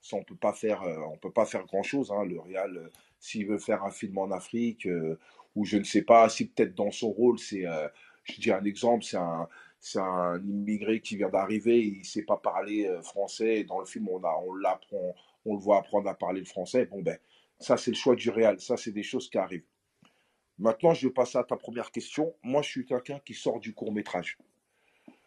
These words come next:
Le court-métrage, pour moi, dans ma carrière, c'est quelque chose de... qui a été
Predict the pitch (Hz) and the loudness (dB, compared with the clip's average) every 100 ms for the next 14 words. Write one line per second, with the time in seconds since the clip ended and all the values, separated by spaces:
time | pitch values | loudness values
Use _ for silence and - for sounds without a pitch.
0 | - 110 117 147 147 151 - 165 - 143 | 0 2 6 6 6 4 6 6 4 -2
1 | 127 143 135 127 123 - 117 135 139 - | 0 2 2 0 -2 0 0 2 2 0
2 | 120 120 - 117 - 139 120 107 104 101 | -4 -4 -4 -6 -6 -6 -6 -4 -2 -2
3 | 98 95 95 95 92 _ _ _ _ _ | -2 -4 -6 -12 -16 _ _ _ _ _
4 | _ - 127 120 - 131 | _ 2 6 8 6 -4